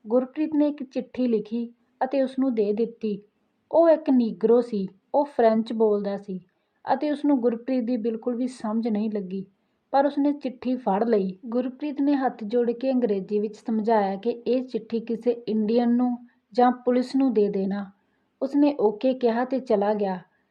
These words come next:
ਕਈ ਦਿਨਾਂ ਤੱਕ ਉਸ ਕੂੜੇ ਵਾਲੇ ਆਦਮੀ ਦਾ ਕੁਝ ਪਤਾ ਨਾ ਲੱਗਿਆ। ਗੁਰਪ੍ਰੀਤ ਦਾ ਦਿਲ ਡਗਮਗਾ ਰਿਹਾ ਸੀ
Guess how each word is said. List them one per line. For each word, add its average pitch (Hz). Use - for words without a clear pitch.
ਕਈ 285
ਦਿਨਾਂ 294
ਤੱਕ 247
ਉਸ 269
ਕੂੜੇ 233
ਵਾਲੇ 240
ਆਦਮੀ 208
ਦਾ 226
ਕੁਝ 233
ਪਤਾ 233
ਨਾ 202
ਲੱਗਿਆ। 190
ਗੁਰਪ੍ਰੀਤ 262
ਦਾ 277
ਦਿਲ 220
ਡਗਮਗਾ 208
ਰਿਹਾ 214
ਸੀ 202